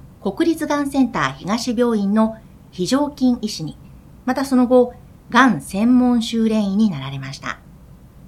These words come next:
千九百九十九年には、当時の国立がんセンター中央病院呼吸器外科医院、その後、医長になられ、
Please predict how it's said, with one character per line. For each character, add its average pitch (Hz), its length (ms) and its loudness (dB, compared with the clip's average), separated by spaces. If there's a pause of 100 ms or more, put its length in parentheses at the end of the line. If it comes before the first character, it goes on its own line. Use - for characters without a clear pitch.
(800)
千 254 240 2
九 214 120 -2
百 - 260 -6
九 254 180 0
十 220 160 0
九 262 220 0
年 247 180 2
に 240 100 2
は、 208 280 0 (340)
当 330 180 0
時 254 140 0
の 240 380 0
国 285 300 -4
立 277 120 -6
が 254 140 2
ん 240 80 0
セ 247 140 0
ン 226 100 0
タ 165 80 -8
ー 143 180 -8
中 208 240 0
央 208 180 2
病 196 220 -2
院 139 180 -6 (640)
呼 196 120 -2
吸 277 320 -6
器 254 140 -4
外 240 120 0
科 220 260 -2
医 202 60 -6 (100)
院、 139 160 -6 (500)
そ 254 120 -2
の 247 100 2
後、 233 380 -2
医 214 100 -4
長 165 240 -6
に 170 240 -8 (140)
な 143 80 -12
ら 143 80 -14
れ、 143 160 -18